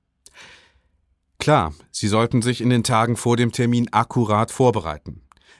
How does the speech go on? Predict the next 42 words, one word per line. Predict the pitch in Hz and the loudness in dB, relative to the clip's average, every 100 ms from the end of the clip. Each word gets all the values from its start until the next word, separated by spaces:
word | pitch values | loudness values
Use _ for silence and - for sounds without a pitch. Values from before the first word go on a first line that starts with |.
| _ | _
In | 110 | -4
den | 104 101 | -2 0
letzten | 107 - - 101 | -2 -2 0 2
Minuten | 98 98 113 - 120 | 2 2 0 -2 -4
vor | - 120 | -2 -2
Ihrem | 101 98 101 | -2 -4 -2
Auftritt | 101 117 - 165 - - | -4 -4 -6 -8 -8 -6
können | 156 151 147 | -2 0 0
Sie | 139 | -2
sich | 135 131 | -4 -4
mit | 139 | -6
etwas | 127 156 - | -4 -4 -2
anderem | 156 143 104 | -2 -2 -2
helfen. | 90 82 - - - _ _ _ | -4 -6 -10 -16 -20 _ _ _
Mit | 127 139 - _ | -6 -6 -8 _
Autosuggestion. | 98 107 - 117 113 120 139 135 - 165 131 82 - _ _ _ _ _ _ _ _ - - - | -4 -2 -4 -4 -4 -2 -2 -4 -4 -4 -4 -6 -14 _ _ _ _ _ _ _ _ -20 -20 -8
Probieren | - 156 214 139 | -4 0 0 0
Sie | |
es | 107 | -2
doch | - 87 | -2 -4
mal. | 92 78 71 _ _ | -4 -4 -10 _ _
Ziehen | - - 180 | -6 -2 0
Sie | 156 | 0
sich | 143 139 | -2 -2
in | 135 | 0
den | 117 | 0
letzten | 127 - 147 | 0 -2 -4
fünf | 127 139 - | 0 -2 0
Minuten | 131 123 127 127 | 0 0 0 -2
vor | - | -2
Ihrem | 123 117 113 | -4 -2 -2
Auftritt | 101 113 - 127 | -2 -4 -4 -6
in | - 120 | -2 -2
sich | 117 107 | -2 -6
zurück | - 98 117 - - - - | -8 -4 -4 -6 -14 -20 -8
und | 147 139 | -6 -2
konzentrieren | 151 143 131 - 143 143 | -2 -2 -4 -2 0 0
Sie | 135 | -2
sich | 127 127 | -2 -6
auf | 101 - | -8 -8
positive | - 123 117 117 110 101 | -4 -2 -2 -4 -4 -4
Gedanken. | 110 95 87 82 - - | -4 -4 -6 -8 -16 -20